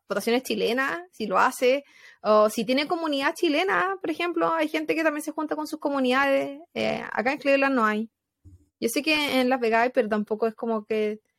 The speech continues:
uno no necesariamente, nuevamente, porque son chilenos, vas a sentir que quieres estar ahí. Entonces, eh, varía. Varía mucho cada, eh, cada comunidad. Y, eh, ¿qué más iba a decir?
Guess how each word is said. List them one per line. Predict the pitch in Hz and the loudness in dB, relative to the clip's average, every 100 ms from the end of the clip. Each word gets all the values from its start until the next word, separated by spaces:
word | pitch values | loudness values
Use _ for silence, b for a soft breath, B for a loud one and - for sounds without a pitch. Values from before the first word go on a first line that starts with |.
| _ _ | _ _
uno | - 247 277 | 2 4 6
no | 247 | 4
necesariamente, | 262 262 254 240 240 - - | 2 2 2 2 0 -4 -4
nuevamente, | 185 202 196 190 202 | -4 -4 -4 -6 -12
porque | - | -10
son | 202 202 | -6 -4
chilenos, | 214 202 214 220 | -2 0 -2 0
vas | 214 | 0
a | 214 | 0
sentir | 208 - 214 | -4 0 0
que | - 190 | 0 2
quieres | 208 214 | 4 2
estar | - 214 | -2 2
ahí. | 247 - | 2 0
Entonces, | 220 220 208 _ _ _ _ _ _ _ _ - | -6 -10 -12 _ _ _ _ _ _ _ _ 0
eh, | 202 196 185 180 208 - | 4 4 2 -2 -6 2
varía. | 220 208 - - _ _ _ _ _ _ _ - | 4 4 2 -4 _ _ _ _ _ _ _ -4
Varía | 208 208 | 0 2
mucho | 208 214 208 | 0 0 0
cada, | 208 202 196 190 185 180 190 _ _ _ | 2 2 2 0 -2 -6 -10 _ _ _
eh, | - 180 175 | -4 -2 2
cada | 190 185 | 0 2
comunidad. | 202 196 190 180 - _ b b b _ | 2 4 2 0 -6 _ b b b _
Y, | 233 240 240 233 226 226 220 220 208 214 - _ _ _ _ _ _ - - _ | 2 4 4 4 4 4 4 4 2 -2 -8 _ _ _ _ _ _ -20 -20 _
eh, | - 190 180 165 | -4 -2 -2 -4
¿qué | 160 | -6
más | 185 | -4
iba | 165 | -2
a | |
decir? | 220 277 381 | -2 -4 -6